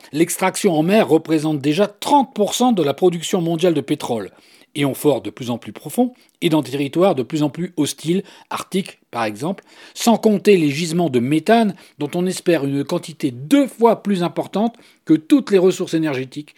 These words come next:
tirées du carbone organique exploité sur Terre. Si ces attentes se voient couronnées de succès, elles ne seront pas sans risque pour l'écosystème océanique, mais aussi terrestre dans sa globalité. Pour les minerais,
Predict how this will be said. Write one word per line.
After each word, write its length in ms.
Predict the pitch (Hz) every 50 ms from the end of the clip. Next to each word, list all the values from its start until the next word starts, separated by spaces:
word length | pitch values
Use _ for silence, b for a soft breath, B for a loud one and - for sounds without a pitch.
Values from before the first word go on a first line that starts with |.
| B B B B B B
tirées 260 | - 185 165 175 165
du 140 | 147 135 -
carbone 360 | - 170 147 151 151 147 143
organique 420 | 139 127 123 127 123 156 170 -
exploité 360 | 123 - - - 117 107 -
sur 200 | 170 - - -
Terre. 340 | - - 107 98 76 - _ _ _ _ _ _ _ _ _
Si 220 | - - - 202 165
ces 220 | - 196 165 160
attentes 360 | 180 - - 202 196 190 -
se 80 | - 139
voient 160 | 127 131 123
couronnées 500 | - - 214 196 160 156 165 160 165 165
de 120 | 135 120
succès, 440 | 113 - - 160 - - 254 262 240 - B B B B B
elles 200 | 175 180 190 190
ne 100 | 185 175
seront 340 | - - 151 135 123 123 117
pas 180 | - 196 208
sans 220 | 196 - - 139 123
risque 300 | 131 170 170 - - -
pour 180 | - - 131
l'écosystème 600 | 143 160 156 - 156 - - 127 - - 139 135
océanique, 500 | 131 120 - - 113 110 131 156 - -
mais 80 | 104 104
aussi 260 | 101 98 - - 92
terrestre 480 | - - - 131 165 185 180 - - 110
dans 160 | 113 123 110
sa 160 | - - 117
globalité. 720 | 107 113 147 151 143 151 127 117 98 - - - 104 87 - _ _ b b b b b b b b b b
Pour 140 | - 123 120
les 80 | 117
minerais, 460 | 117 120 127 143 170 202 240 262 240